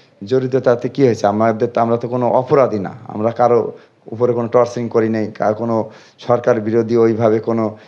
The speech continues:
ইয়া করি না, বা আমার সাম-, মামলা টামলা নাই।" বললো, "এত কথা বলতে চাই না, আপনার ছাড়া যাবে না।" পরে যাই হোক, আমার বোন জামাই স-, আ-, আসলো, তারপরে আমাদের পুলিশে যারা যারা চাকরি করে নিজস্ব লোকজন সবাই আসলো।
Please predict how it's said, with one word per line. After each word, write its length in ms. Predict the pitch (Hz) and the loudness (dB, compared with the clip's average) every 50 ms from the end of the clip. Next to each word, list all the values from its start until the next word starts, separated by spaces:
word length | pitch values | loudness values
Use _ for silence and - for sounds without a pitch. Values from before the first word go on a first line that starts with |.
| _ _ _ - - | _ _ _ -8 0
ইয়া 180 | 113 117 113 | 2 2 2
করি 180 | 110 - 120 113 | 4 2 0 0
না, 80 | 110 107 | 2 2
বা 120 | 107 110 | 2 2
আমার 160 | 110 110 110 | 2 2 -2
সাম-, 400 | 107 - 110 107 107 107 107 107 | -4 -4 -6 -4 -4 -4 -2 -2
মামলা 320 | 107 107 117 123 120 120 117 | 0 2 2 2 2 0 0
টামলা 260 | 113 110 107 107 110 | 0 0 -2 -2 -2
নাই।" 140 | 110 110 117 | -2 -2 0
বললো, 220 | 135 147 139 139 | 2 2 4 4
"এত 160 | 143 139 143 | 2 2 2
কথা 280 | 131 123 123 123 131 123 | 0 0 0 0 0 0
বলতে 240 | 117 127 123 104 101 | 0 0 -2 -2 0
চাই 180 | - 131 127 | 0 2 2
না, 60 | 143 | 2
আপনার 360 | 151 - - 110 117 110 107 98 | 0 -2 -2 -2 -2 -2 -2 -2
ছাড়া 240 | - - 113 110 | -2 0 2 2
যাবে 160 | 95 90 80 76 | 2 0 -4 -8
না।" 100 | - - - _ _ _ _ _ - _ _ _ _ - | -10 -14 -18 _ _ _ _ _ -20 _ _ _ _ 0
পরে 200 | - 147 156 156 | 2 4 4 6
যাই 200 | 156 156 156 165 | 4 4 4 4
হোক, 140 | 170 165 | 4 4
আমার 280 | 151 147 143 143 139 131 | 2 2 2 2 0 0
বোন 220 | 127 135 135 131 | 2 0 0 2
জামাই 460 | 123 135 131 127 131 127 127 123 120 120 | 2 2 2 4 4 4 4 2 0 -2
স-, 120 | - - | -6 -10
আ-, 760 | - - - 120 117 117 117 113 - - 95 - 76 71 80 | -6 0 4 6 6 6 6 4 2 0 0 0 0 0 0
আসলো, 440 | - 110 - - 113 117 110 - - - - - _ _ _ - | -2 -2 -4 0 2 2 2 2 -2 -10 -20 -20 _ _ _ -4
তারপরে 280 | - 120 113 - 120 | 0 0 2 2 2
আমাদের 320 | 117 117 113 113 107 113 107 | 2 4 4 2 2 2 0
পুলিশে 360 | 110 123 120 110 107 123 131 | 0 0 -2 -2 -2 -4 0
যারা 220 | 127 135 120 120 | 2 2 2 2
যারা 180 | 117 120 117 117 | 4 2 2 2
চাকরি 300 | 117 131 127 127 - 127 | 2 2 0 0 0 0
করে 180 | 113 117 110 110 | 2 2 2 2
নিজস্ব 360 | 117 113 107 110 107 - 113 | 0 0 -2 -2 -2 0 2
লোকজন 420 | 113 113 110 104 - 113 117 113 - - - - - _ _ _ _ _ _ | 2 2 2 2 0 -2 -2 -2 -6 -14 -20 -20 -20 _ _ _ _ _ _
সবাই 420 | - - - 131 123 117 113 107 | -10 -2 0 2 2 2 2 2
আসলো। 320 | 98 90 - - - - | 0 -2 -4 -6 -12 -14